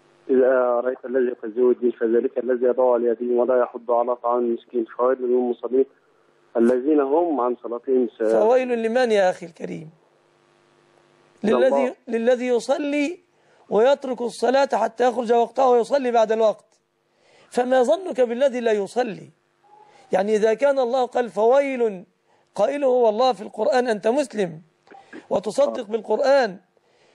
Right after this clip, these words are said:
Speaker 2: إذا كان ربنا قال فويل للمصلين، ويل فيها قولان، واد في جهنم يسيل إليه صديد أهل النار،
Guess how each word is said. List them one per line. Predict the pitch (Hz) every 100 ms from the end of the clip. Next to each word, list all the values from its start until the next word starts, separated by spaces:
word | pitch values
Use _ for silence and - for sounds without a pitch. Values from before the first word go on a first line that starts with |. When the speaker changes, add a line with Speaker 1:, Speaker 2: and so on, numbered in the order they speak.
| -
Speaker 2:
إذا | 185 220
كان | 214 285 277
ربنا | 247 208 277 254
قال | 254 254 226
فويل | 214 233 294 277 262 254 277 220 196 _ _ _ _ _ _ _ _ -
للمصلين، | 208 214 196 202 208 202 170 - _ _ _ _ _
ويل | 208 240 302 294 294 311 _ _ _ _ _ _
فيها | 233 240
قولان، | 226 226 220 220 185 151 160 _ _ _ _ _ _ - - _ -
واد | 226 262 285 254 240
في | 180 220
جهنم | 190 202 208 277 233 170 156 _ _ _ _ _ _ _
يسيل | - 208 185 277 277 254
إليه | 254 262 247
صديد | 214 220 277 247
أهل | 247 233
النار، | 220 254 269 196